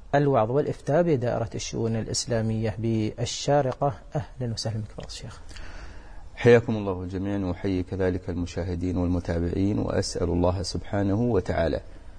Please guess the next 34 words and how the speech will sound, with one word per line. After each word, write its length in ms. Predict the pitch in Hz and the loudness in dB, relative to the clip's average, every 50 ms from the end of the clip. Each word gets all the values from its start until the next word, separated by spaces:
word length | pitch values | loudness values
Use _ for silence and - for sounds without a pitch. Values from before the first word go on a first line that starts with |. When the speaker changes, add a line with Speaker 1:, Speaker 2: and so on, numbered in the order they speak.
| - - - - - | -16 -16 -12 -6 -2
Speaker 2:
أن 60 | 95 | 0
يجعل 420 | 98 98 98 95 95 87 101 92 90 | 2 2 2 4 2 2 2 2 2
هذا 240 | 90 95 92 90 87 | 2 2 2 2 2
اللقاء 640 | 87 90 85 - - 87 87 87 85 - - 87 | 2 0 -2 0 2 2 4 4 4 2 0 -2
لقاء 300 | 87 - 90 85 82 85 | -2 0 2 2 2 2
مباركا، 680 | 85 87 82 82 - 82 85 78 80 - - - - - - - - | 0 -2 -2 -2 -2 -2 -2 -2 -4 -4 -4 -6 -6 -6 -8 -4 -4
وأن 140 | 85 87 90 | -2 0 0
يعلمنا 540 | 85 85 87 90 92 90 87 87 90 85 | 2 2 2 2 4 4 2 2 2 2
ما 260 | 90 90 90 90 92 90 | 2 2 2 2 2 2
ينفعنا، 680 | 87 87 - - 98 92 95 101 101 107 110 120 127 | 0 0 0 -2 -2 0 0 2 2 2 2 2 2
وأن 300 | 123 101 90 87 87 87 | 2 2 2 2 2 0
ينفعنا 600 | - 87 87 - - 104 101 - 104 110 110 110 | 0 0 -2 -2 -2 -2 0 0 0 2 2 2
بما 260 | 113 120 120 110 92 | 2 2 2 2 2
علمنا، 480 | 82 85 85 85 - 95 90 - - - - - - - - - - - - - - | 2 0 0 0 0 0 -2 -2 -4 -6 -8 -12 -14 -14 -14 -14 -14 -14 -10 -4 0
ونسأله 480 | 101 104 98 - 101 110 110 107 104 | 0 2 2 2 2 2 4 2 2
تبارك 460 | - 107 98 101 101 95 95 - - 92 | 2 2 2 2 2 2 2 0 0 2
وتعالى 580 | 92 92 - - 90 92 92 95 92 92 92 | 2 2 2 2 0 2 4 4 4 4 2
أن 80 | 95 92 | 2 2
يلهمنا 540 | 92 90 87 90 95 101 101 98 95 90 85 | 0 0 0 0 0 0 2 2 2 2 0
الصواب 560 | - - - 87 87 87 92 107 120 - - | -2 -2 -2 0 2 4 6 4 4 2 0
فيما 300 | - - 92 87 85 82 | -4 -4 -2 -2 -2 -2
نقول 380 | 85 85 82 - - 110 117 | -2 -4 -4 -4 -2 -2 -2
ونفعل. 460 | 110 92 90 - - - - - - - - - - - - - - - - - - - - - - - - - - - - - - - - - - - - - - - - | 0 -2 -2 -4 -6 -8 -8 -10 -8 -8 -10 -12 -14 -16 -18 -20 -20 -18 -18 -18 -18 -16 -18 -18 -18 -18 -18 -18 -18 -18 -18 -18 -18 -20 -18 -18 -18 -18 -16 -16 -12 -6 -2
Speaker 1:
مشاهدينا 440 | - - 165 156 147 156 156 147 135 | 2 4 6 6 6 6 4 4 2
في 400 | - 143 135 135 135 131 127 123 | 2 0 0 2 2 2 2 0
كل 260 | - - 151 143 135 | 0 0 2 2 2
مكان، 600 | 131 123 - - 135 131 143 147 147 147 139 131 | 2 0 -2 -2 -2 0 0 2 2 2 2 2
يستهل 960 | 123 123 120 147 147 - - - 139 113 120 139 131 120 123 120 - - - | 0 0 0 2 2 0 0 -2 -2 -2 -2 0 0 0 -2 -2 -4 -6 -8
فضيلة 360 | - - 131 131 127 120 120 - | -6 -4 0 0 0 0 0 -2
الشيخ 260 | - - - 139 110 107 | -4 -6 -4 -4 -2 -2
جزاه 220 | 113 113 131 127 | -2 -2 0 0
الله 120 | 120 120 | 0 0
خيرًا 320 | 117 - 139 143 156 156 143 117 | 0 0 2 2 2 2 2 2
هذا 360 | 131 127 120 123 123 120 | 0 0 0 0 -2 -2